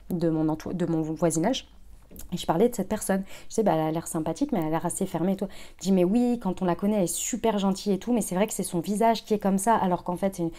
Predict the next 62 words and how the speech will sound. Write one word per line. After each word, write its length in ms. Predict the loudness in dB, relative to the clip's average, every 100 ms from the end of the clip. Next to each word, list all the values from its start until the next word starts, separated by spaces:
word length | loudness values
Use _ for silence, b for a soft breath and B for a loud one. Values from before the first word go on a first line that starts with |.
| B B
super 360 | -2 2 2
sympa 360 | 2 0 4 4
et 40 |
tout. » 100 | 4 0
Et 20 |
je 80 | -2
dis, « 80 | 2
Bah 120 | 4
oui, 80 | 4
j'ai 100 | 4
découvert 380 | 2 4 4
un 80 | 4
jour 160 | 2 2
où 80 | 2
j'ai 100 | 0
vraiment 400 | 2 6 8 8
enclenché 300 | 6 0 2
la 80 |
conversation. » 480 | 2 0 -2 -4 -6 -14 B B B
Vous 40 | 8
voyez ? 280 | 10 10 6 B B
Et 220 | 6 6 6
en 60 |
fait, 220 | 4 2
plus 160 | 6 6
je 60 | 8
la 100 | 8
laissais 240 | 6 4
dans 100 | 4
ça, 280 | 8 8 8
dans, 260 | 4 2 4
dans 220 | 4 4
cette 200 | 4 2
énergie-là, 380 | 2 4 4 4
plus 180 | 2
je 40 | 0
la 100 | 0
considérais 540 | 4 4 6 4 2
comme 140 | 2 2
ça, 160 | 2 2
et 80 |
plus 160 | 2 4
en 80 | 6
fait, 160 | 6
elle 80 | 4
restait 340 | 4 2 4 4
comme 140 | 4
ça. 180 | 4 2 B B
Mais 80 | -4
c'était 180 | 0 2
que 80 | 2
ma 100 | 2
perception. 640 | 2 2 4 2 2 -2 -2 B B B
Et 120 | 6
en 80 | 6
fait, 180 | 6
bah, 120 | 6 4
pas 200 | 6 4
du 160 | 2
tout, 220 | 0 -2 -2 -4
vous 160 | 2
voyez ? 280 | 4 6 4